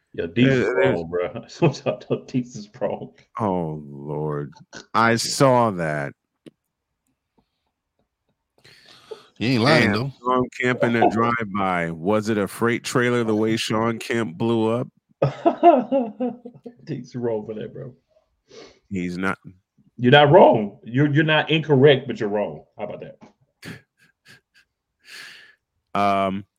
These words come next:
Speaker 2: in the immortal words of Cole Johnson, no lie can be found.
Speaker 1: <laughs>
Speaker 2: 'Cause after he left Seattle, he blew all the way up.
Speaker 1: Yeah,
Speaker 2: And it's
Speaker 1: he
Speaker 2: sad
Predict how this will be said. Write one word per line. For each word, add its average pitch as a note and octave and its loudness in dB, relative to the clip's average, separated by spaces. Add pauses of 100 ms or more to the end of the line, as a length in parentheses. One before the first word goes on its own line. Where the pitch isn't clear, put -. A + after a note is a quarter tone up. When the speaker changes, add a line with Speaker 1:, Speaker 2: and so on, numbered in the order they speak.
Speaker 2:
in G#2 -4
the G2+ 0
immortal A2 0
words A2 0
of F#2+ -8
Cole A2 0
Johnson, A2+ -4 (120)
no G2+ -4
lie G#2+ -2
can G#2 -4
be G2 -6
found. F#2+ -6 (120)
Speaker 1:
<laughs> - -12 (2000)
Speaker 2:
'Cause F#2+ -4
after A2 0
he A2+ -2
left G#2+ 0
Seattle, G#2 0
he G#2 -2
blew G#2 0
all G#2 0
the F#2+ -2
way D#2 -6
up. B1+ -12 (1600)
Speaker 1:
Yeah, D#3+ -20 (680)
Speaker 2:
And A2 0
it's F#2 -6
Speaker 1:
he E2+ -8
Speaker 2:
sad A2+ -2